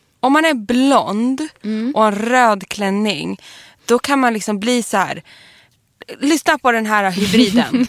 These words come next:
Speaker 2: <laughs>
Speaker 1: Jessica Rabbit slash Nicole Kidman. Fattar ni vad jag
Speaker 2: Ja,
Speaker 1: menar?
Speaker 2: alltså antingen kan man bli skit, skitsnygg.
Speaker 1: Nej, men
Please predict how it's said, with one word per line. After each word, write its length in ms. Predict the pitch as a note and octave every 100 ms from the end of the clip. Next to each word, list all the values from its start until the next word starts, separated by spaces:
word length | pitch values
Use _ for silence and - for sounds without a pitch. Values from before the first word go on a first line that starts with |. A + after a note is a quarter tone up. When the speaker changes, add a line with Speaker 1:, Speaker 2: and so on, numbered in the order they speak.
| F4+ F#4+
Speaker 2:
<laughs> 220 | - D#4+
Speaker 1:
Jessica 580 | G3+ A#3 C4 - B3 A#3+
Rabbit 600 | A3 A3 G3+ G3+ G3+ -
slash 320 | - - F#3+ -
Nicole 320 | G3+ - F#3+ F3
Kidman. 440 | A3 F3+ E3+ - - _ _ _ _ _ _ -
Fattar 240 | - D#4
ni 100 | B3
vad 100 | F3+
jag 40 | A#3
Speaker 2:
Ja, 40 | D4+
Speaker 1:
menar? 100 | C#4+
Speaker 2:
alltså 160 | D4+ -
antingen 460 | D4+ D4 A4+ G4+
kan 240 | - B3 G#3+
man 140 | F#3+
bli 200 | F3+ E3+
skit, 540 | - - - B3+ -
skitsnygg. 680 | - F3 - - A#3 - F3+ _ -
Speaker 1:
Nej, 100 | G#3
men 120 | A3